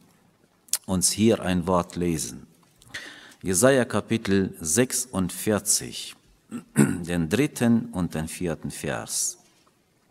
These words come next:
Höret mir zu, ihr vom Hause Jakob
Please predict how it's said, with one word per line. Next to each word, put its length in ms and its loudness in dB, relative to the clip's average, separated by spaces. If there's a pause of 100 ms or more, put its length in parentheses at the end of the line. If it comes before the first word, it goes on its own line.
(1700)
Höret 460 6
mir 260 6
zu, 500 4 (300)
ihr 200 6
vom 320 2
Hause 340 4
Jakob 520 0